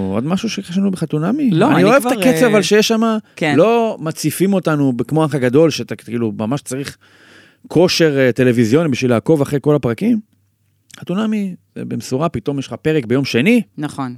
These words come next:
Speaker 1: פתאום הפסקה עד שבת.
Speaker 2: נכון.
Speaker 1: לא כזה ראשון, רביעי, חמישי, שבת, שאתה כאילו מרגיש שאתה כבר חי עם המתמודדים.
Speaker 2: קשת.
Speaker 1: אני אחר כך גדול, אני מרגיש שהם, שאם אני אכנס לאיזה חדר, פתאום אני אמצא שם את, אה,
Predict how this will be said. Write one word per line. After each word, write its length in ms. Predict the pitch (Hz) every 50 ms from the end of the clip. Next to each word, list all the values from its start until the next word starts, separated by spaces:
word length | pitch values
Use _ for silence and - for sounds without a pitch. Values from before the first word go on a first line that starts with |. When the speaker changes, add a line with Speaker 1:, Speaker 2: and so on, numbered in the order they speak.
| - - -
Speaker 1:
פתאום 260 | - 220 214 240 226
הפסקה 340 | 208 - - 185 170 - 220
עד 80 | 214 -
שבת. 400 | - 180 165 170 135 110 - - _ _ _ _ _
Speaker 2:
נכון. 280 | 143 135 - - 131 123 120 _ _ _ _ 113
Speaker 1:
לא 220 | 127 165 196 196
כזה 220 | - 165 143 151 156
ראשון, 320 | 156 143 202 208 202 180 175
רביעי, 260 | 165 185 214 208 185
חמישי, 320 | 170 170 175 170 214 202
שבת, 280 | 143 165 160 196 208 185
שאתה 180 | - - 147
כאילו 280 | 127 - 135 143 143 135
מרגיש 380 | 123 120 110 104 123 175 - -
שאתה 120 | - 151
כבר 180 | 120 113 131 220
חי 280 | 170 - 160 170 180 196
עם 100 | 185 170
המתמודדים. 640 | 151 143 117 127 123 120 131 165 202 208 202 196 196 _ _ _
Speaker 2:
קשת. 420 | - - - 208 185 165 - 123 180
Speaker 1:
אני 100 | 190 196
אחר 140 | 156 165 156
כך 80 | 175
גדול, 320 | 185 160 165 160 202 226 208
אני 140 | 180 170
מרגיש 560 | 165 160 147 143 143 175 214 220 - - - - _ _ _ _ _ -
שהם, 280 | - - 160 160 160 156 147
שאם 220 | - - 180 190 202
אני 180 | 190 190 180
אכנס 320 | 156 - 175 180 190 - -
לאיזה 200 | 175 151 147 147
חדר, 240 | - 202 208 202 147
פתאום 220 | - - - 180 180
אני 100 | 170 160
אמצא 180 | 135 - 170
שם 200 | 160 - 175 165 160 147
את, 140 | 127 - 139
אה, 340 | 135 131 127 120 117 117